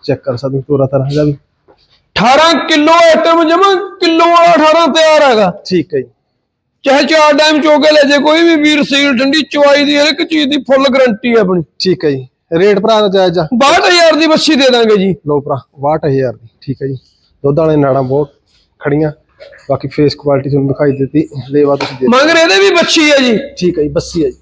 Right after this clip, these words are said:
Speaker 1: ਠੀਕ ਹੈ ਜੀ, ਠੀਕ ਹੈ ਜੀ। ਬਹੁਤ ਸੋਹਣੀ ਹੈ ਗਾਂ ਵੀ। ਠੀਕ ਹੈ ਜੀ। ਹਾਂਜੀ ਬਾਈ, ਤਿੰਨ ਨੰਬਰ ਤੇ ਦੱਸੋ ਜੀ।
Speaker 2: ਹਾਂ ਬਾਈ ਜੀ, ਸਿੰਘਾਂ ਵਾਲੀ ਵੈੜ ਆ, ਸੀਲ ਠੰਡੀ ਆ ਜਮਾਂ।
Speaker 1: ਹਾਂਜੀ।
Speaker 2: ਜਿਵੇਂ ਮਰਜ਼ੀ, ਕੋਈ ਮਰਜ਼ੀ, ਬੁੜੀਆਂ ਕੁੜੀਆਂ ਜਿਹੜਾ ਮਰਜ਼ੀ ਖੋਲੀ ਫਿਰੇ, ਕੋਈ ਵਾਸਤਾ ਨਹੀਂ। ਚੱਲ
Speaker 1: ਹਾਂਜੀ।
Speaker 2: ਪੁੱਤ।
Speaker 1: ਹਾਂਜੀ, ਹਾਂਜੀ।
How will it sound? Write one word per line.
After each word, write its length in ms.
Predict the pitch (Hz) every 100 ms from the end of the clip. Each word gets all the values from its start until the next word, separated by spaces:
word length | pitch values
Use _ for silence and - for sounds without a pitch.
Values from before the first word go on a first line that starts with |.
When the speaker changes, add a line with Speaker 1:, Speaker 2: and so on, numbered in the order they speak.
| -
Speaker 1:
ਠੀਕ 300 | 180 165 -
ਹੈ 60 |
ਜੀ, 200 | 117 -
ਠੀਕ 200 | - -
ਹੈ 60 | -
ਜੀ। 240 | - -
ਬਹੁਤ 220 | 127 156 156
ਸੋਹਣੀ 320 | 147 147 160
ਹੈ 80 | 139
ਗਾਂ 160 | 131
ਵੀ। 120 | 139 139 _ -
ਠੀਕ 240 | - 202 175
ਹੈ 60 |
ਜੀ। 80 | 120 - - - _ 190
ਹਾਂਜੀ 160 | 220
ਬਾਈ, 120 | 277
ਤਿੰਨ 240 | 277 240 233
ਨੰਬਰ 200 | 226 226
ਤੇ 60 |
ਦੱਸੋ 260 | 208 - 151
ਜੀ। 80 | 123 - _ -
Speaker 2:
ਹਾਂ 100 | 269
ਬਾਈ 120 | 294
ਜੀ, 120 | 370
ਸਿੰਘਾਂ 300 | 285 285 285
ਵਾਲੀ 200 | 302 320
ਵੈੜ 260 | 285 269 311
ਆ, 80 | 339
ਸੀਲ 380 | - 294 311 285
ਠੰਡੀ 260 | 262 302
ਆ 100 | 320
ਜਮਾਂ। 280 | 311 302 339 339 339
Speaker 1:
ਹਾਂਜੀ। 240 | 180 185 160 - _ _ _ _ _ _ _ _ _ _ - - -
Speaker 2:
ਜਿਵੇਂ 220 | 226 294 302
ਮਰਜ਼ੀ, 360 | 294 269 277
ਕੋਈ 200 | 285 311
ਮਰਜ਼ੀ, 360 | 320 302 277 277
ਬੁੜੀਆਂ 340 | 240 294 311
ਕੁੜੀਆਂ 320 | 294 294 277 277
ਜਿਹੜਾ 200 | 294 320
ਮਰਜ਼ੀ 380 | 285 262 254
ਖੋਲੀ 380 | 269 247 247 311
ਫਿਰੇ, 300 | 262 277 269
ਕੋਈ 180 | 262 277
ਵਾਸਤਾ 480 | 247 240 233 285 285
ਨਹੀਂ। 160 | 320
ਚੱਲ 220 | 349 - 185
Speaker 1:
ਹਾਂਜੀ। 140 | 262
Speaker 2:
ਪੁੱਤ। 160 | 254 262 - -
Speaker 1:
ਹਾਂਜੀ, 380 | - - 180 196
ਹਾਂਜੀ। 180 | 185